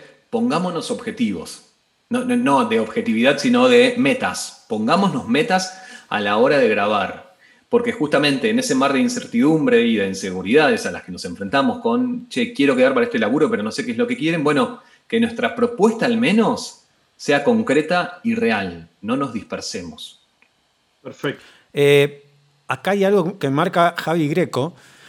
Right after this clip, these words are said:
Speaker 3: Me encanta la interacción que está teniendo esta charla, la verdad.
Speaker 1: Buenísimo.
Speaker 3: Gracias a todos por estar del otro lado. Y Javi Greco dice,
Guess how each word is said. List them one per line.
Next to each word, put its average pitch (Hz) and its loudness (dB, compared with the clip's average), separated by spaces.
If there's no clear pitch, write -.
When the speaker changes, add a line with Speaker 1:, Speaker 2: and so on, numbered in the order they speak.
Speaker 3:
Me 156 2
encanta 220 0
la 185 2
interacción 147 -2
que 156 -8
está 160 -2
teniendo 156 -2
esta 131 -6
charla, 160 0
la 143 2
verdad. 147 4
Speaker 1:
Buenísimo. 233 4
Speaker 3:
Gracias 175 6
a 143 2
todos 185 4
por 165 0
estar 160 -2
del 165 -2
otro 160 -4
lado. 196 2
Y 156 -2
Javi 190 2
Greco 196 4
dice, 190 4